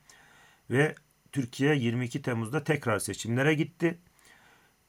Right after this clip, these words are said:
Seçimlerin ardından ak Parti'nin Cumhurbaşkanı adayı Abdullah Gül mü olacak yoksa başka bir isim mi olacak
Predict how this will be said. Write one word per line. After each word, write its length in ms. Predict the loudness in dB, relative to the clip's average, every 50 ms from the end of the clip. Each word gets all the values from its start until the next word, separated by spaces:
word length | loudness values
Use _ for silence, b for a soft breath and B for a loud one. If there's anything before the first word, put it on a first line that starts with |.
| _ _ -12
Seçimlerin 600 | -4 -4 -2 0 2 2 4 4 4 6 6 8
ardından 560 | 8 6 6 4 2 2 4 2 2 2 -2 0
ak 240 | 2 2 2 2 4
Parti'nin 420 | 4 4 4 4 2 2 2 2 2
Cumhurbaşkanı 640 | 2 2 2 2 2 2 0 0 0 -2 -2 -2 0
adayı 260 | 0 0 0 0 2
Abdullah 520 | 2 2 2 0 -4 -2 0 0 0 -2
Gül 140 | -2 -4 -2
mü 120 | 0 0 0
olacak 420 | 0 0 0 -2 -2 -4 -4 -2
yoksa 320 | -4 -4 -2 -2 -2 0
başka 340 | 0 0 0 0 -2 -2 -2
bir 80 | -2 -2
isim 300 | -4 -6 -6 -4 -4 -2
mi 100 | 0 -2
olacak 540 | 0 0 -2 -2 -2 -6 -6 -6 -16 -20